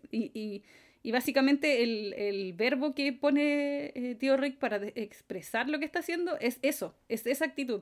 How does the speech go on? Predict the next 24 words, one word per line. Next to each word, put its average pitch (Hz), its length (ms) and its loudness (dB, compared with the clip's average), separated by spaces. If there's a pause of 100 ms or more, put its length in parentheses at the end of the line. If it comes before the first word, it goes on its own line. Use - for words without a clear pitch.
de, 208 280 -4 (300)
para 202 240 2
calmarse 214 480 -2
a - 40 -4
sí - 120 -4
mismo, 330 360 -4
está 240 240 -4
manipulando 233 560 -2
algún 247 180 -2
objeto 339 580 -8
para 196 280 -4
no 208 160 -8
sentirse 233 420 -6
más 220 160 -6
angustiado. 214 420 -6 (380)
Y 214 160 -4
esa 208 120 0
weá, 214 440 4
eh, 196 180 -4 (680)
solo 294 240 8
las 269 120 10
personas 277 360 6
que 277 100 4
lo, 262 80 8